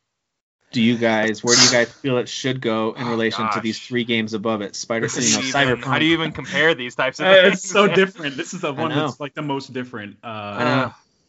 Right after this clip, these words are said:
Speaker 3: next to, like, Ori and Hades, which are
Speaker 2: I
Speaker 3: you
Speaker 2: mean,
Speaker 3: feel
Speaker 2: I,
Speaker 3: like
Speaker 2: I wouldn't hate it being at six, just because, like, if you like dogfighting games, like, this is the best dogfighting game to come out in a long time.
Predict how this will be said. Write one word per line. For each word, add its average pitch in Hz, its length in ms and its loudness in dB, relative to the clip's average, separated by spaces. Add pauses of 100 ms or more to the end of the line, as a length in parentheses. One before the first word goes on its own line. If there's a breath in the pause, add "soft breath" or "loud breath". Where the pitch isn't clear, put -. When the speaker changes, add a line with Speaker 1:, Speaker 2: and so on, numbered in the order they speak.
(120)
Speaker 3:
next 123 200 -8
to, 135 80 -6
like, 117 200 -6
Ori 117 220 -4
and 107 80 -6
Hades, 101 400 -8
which 101 220 -12
are 95 200 -10 (120)
Speaker 2:
I 131 100 -8
Speaker 3:
you 135 60 0
Speaker 2:
mean, 165 140 0
Speaker 3:
feel 147 80 0
Speaker 2:
I, 160 80 4
Speaker 3:
like 170 120 -6
Speaker 2:
I 151 100 0
wouldn't 175 260 -4
hate 160 200 -4
it 180 120 -8
being 147 240 -6
at 127 180 -8
six, 160 360 -6
just - 180 -12
because, 139 320 -10
like, 131 240 -10
if 117 120 -20
you 156 120 -10
like 190 220 -6
dogfighting 151 580 -4
games, 160 360 -4
like, 117 200 -6
this 135 160 -6
is 160 120 -8
the 156 80 0
best - 360 -2
dogfighting 113 500 -2
game 110 160 -8
to 104 60 -10
come 107 160 -10
out 107 180 -2
in 101 60 -14
a 95 80 -10
long 92 320 -8
time. 92 420 -8